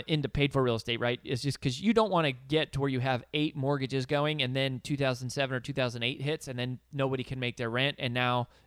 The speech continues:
you're carrying all those. Like, that's where you go bankrupt and all of your hard work gets erased. So, you know, paid for, when you have paid for real estate, you don't have to worry about that risk.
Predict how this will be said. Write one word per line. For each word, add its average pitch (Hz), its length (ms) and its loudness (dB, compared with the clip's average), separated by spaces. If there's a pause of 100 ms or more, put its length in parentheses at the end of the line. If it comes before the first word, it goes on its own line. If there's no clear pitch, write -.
(100)
you're 135 380 8
carrying 135 500 0
all 147 160 6
those. 156 300 6
Like, 120 280 -2
that's 147 280 0
where 139 140 0
you 135 260 2
go 139 180 8
bankrupt 117 540 -2
and 120 140 -4
all 139 280 6
of 131 80 -2
your 123 120 0
hard 120 220 0
work 117 280 -6
gets - 180 -10
erased. 113 500 -6 (440)
So, 143 460 8 (100)
you 143 100 0
know, 123 240 -2 (420)
paid 226 300 4
for, 143 220 4
when 139 120 2
you 143 40 4
have 135 80 0
paid 214 200 4
for 185 120 6
real 139 160 4
estate, 131 240 -2
you 139 100 0
don't 139 160 0
have 127 280 2
to 117 60 -6
worry 139 180 4
about 110 240 -4
that 98 140 -6
risk. - 400 -8